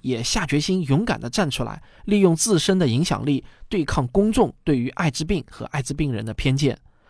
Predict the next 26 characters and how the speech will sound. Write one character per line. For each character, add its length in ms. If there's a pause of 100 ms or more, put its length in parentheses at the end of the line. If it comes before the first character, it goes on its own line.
(160)
而 160
库 180
奇 320 (200)
则 120
是 140
坚 280
定 200
地 140
陪 140
在 140
他 140
的 100
身 180
旁， 320
或 180
者 120
站 180
在 120
他 120
的 80
身 220
后， 220 (100)
不 120
离 120
不 160
弃。 300